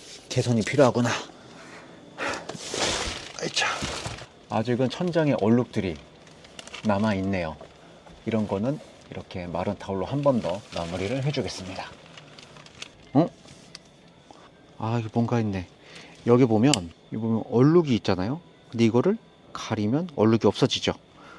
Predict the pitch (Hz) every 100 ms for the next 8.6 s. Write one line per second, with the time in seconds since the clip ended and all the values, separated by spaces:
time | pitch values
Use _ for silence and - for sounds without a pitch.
0 | - - 113 - 117 117 - 107 104 101
1 | 101 - 131 139 131 117 101 110 104 98
2 | 90 85 90 - 214 240 147 92 - -
3 | - - - - - 104 120 143 127 113
4 | 123 151 143 104 95 165 151 110 98 -
5 | 131 110 87 80 80 78 - - _ _
6 | - - - 160 131 - - 143 - 139
7 | - - - - - - - - - -
8 | - - - 110 101 90